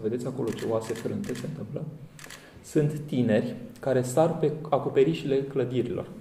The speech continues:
Nu știu dacă ați văzut, și stau peste cap, sar, facă toate așa. Unora, marea majoritate le reușesc. Am văzut și câteva filmulețe, nici n-am îndrăznit că îmi sare inima din loc,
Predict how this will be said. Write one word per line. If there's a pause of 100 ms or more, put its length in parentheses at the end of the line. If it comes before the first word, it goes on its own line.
Nu
știu
dacă
ați
văzut,
și
stau
peste
cap,
sar,
facă
toate
așa. (440)
Unora,
marea
majoritate
le
reușesc.
Am
văzut
și
câteva
filmulețe,
nici
n-am
îndrăznit
că
îmi
sare
inima
din
loc,